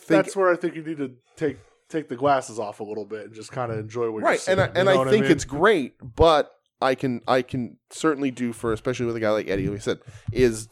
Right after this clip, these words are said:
Speaker 1: over enough and big enough and well-liked enough that he could beat someone like Punk, and they can both still walk away from it, uh, in the same place that they were, if not better.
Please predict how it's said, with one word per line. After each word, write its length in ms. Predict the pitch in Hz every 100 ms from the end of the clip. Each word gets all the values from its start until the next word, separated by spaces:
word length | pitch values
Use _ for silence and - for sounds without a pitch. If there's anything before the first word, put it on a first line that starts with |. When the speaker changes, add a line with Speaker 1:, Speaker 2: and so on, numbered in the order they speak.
| _
Speaker 1:
over 320 | 123 139 135 143
enough 280 | 135 123 120
and 100 | 104
big 180 | 120 117
enough 260 | 113 107
and 140 | 113 107
well-liked 460 | 113 107 107 -
enough 200 | 104 101
that 100 | 98 95
he 80 |
could 140 | 104 92
beat 180 | 104 -
someone 240 | 110 110
like 180 | 101 -
Punk, 300 | 101 92 - - -
and 140 | 92 107
they 60 |
can 100 | 107
both 240 | 107 101 -
still 240 | - 107
walk 240 | 104 95 -
away 260 | 95 98
from 260 | 92 98 90
it, 140 | 90 - - _ _ _ -
uh, 220 | 95 92 -
in 120 | 104
the 80 | 98
same 220 | 92 87
place 240 | 85 85
that 100 | 90
they 100 | 95
were, 200 | 87 85
if 100 | 78
not 200 | 90 78
better. 340 | 65 55 57